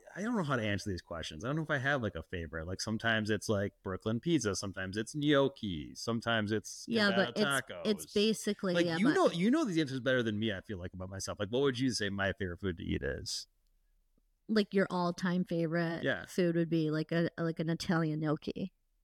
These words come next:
Speaker 1: Yeah, that's probably true.
Speaker 2: And mine's sushi, and
Speaker 1: Yeah.
Speaker 2: you don't eat raw fish.
Speaker 1: I eat sushi. I just don't wanna eat it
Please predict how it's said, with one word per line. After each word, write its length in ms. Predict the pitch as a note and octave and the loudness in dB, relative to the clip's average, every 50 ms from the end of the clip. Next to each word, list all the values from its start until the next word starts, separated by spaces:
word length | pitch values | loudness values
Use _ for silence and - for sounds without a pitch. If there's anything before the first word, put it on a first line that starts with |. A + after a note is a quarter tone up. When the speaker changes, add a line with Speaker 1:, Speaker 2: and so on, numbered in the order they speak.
| _ | _
Speaker 1:
Yeah, 160 | - - F#3 F3+ | 0 0 0 0
that's 160 | - D#3 D3 - | 0 -4 -6 -4
probably 220 | - - - - | -2 -2 -2 -2
true. 160 | - - G#3 | 0 2 4
Speaker 2:
And 100 | G3 F#3+ | 4 6
mine's 300 | F3+ E3+ E3 D#3+ E3+ - - | 6 4 2 2 -2 -4 -2
sushi, 600 | - D#3 C#3 D#3+ - - - B2 - - G3 F#3+ - _ | 0 0 0 2 2 0 -2 0 0 0 -2 -4 -6 _
and 140 | - F3+ F3+ | -2 0 0
Speaker 1:
Yeah. 40 | E3+ | 2
Speaker 2:
you 100 | F3+ F3+ | 2 2
don't 180 | F3 E3 D#3 - | 2 2 0 -2
eat 160 | - D#3+ D3+ C3 | -2 -4 -2 -2
raw 160 | C3+ B2 C#3 | 0 -2 -2
fish. 440 | C#3+ - - - - - F3 - - - - - _ _ | -2 -2 -2 -2 -2 -2 -4 -8 -10 -14 -20 -20 _ _
Speaker 1:
I 220 | F3+ G3+ B3 C4 - | 0 0 0 0 -4
eat 180 | G#3+ G#3+ A3+ F#3+ | -4 -4 -4 -4
sushi. 480 | - - - D3+ D3+ D3 C3+ - E3 E3+ | -4 -2 0 2 2 2 2 2 2 2
I 60 | F3 | 2
just 160 | F3 F3+ - | 2 0 -2
don't 120 | - E3+ | -2 -2
wanna 160 | E3 D#3+ D#3+ D3 | 0 0 -2 0
eat 140 | - D3 C#3 | 0 2 2
it 120 | C3+ C3+ | 2 0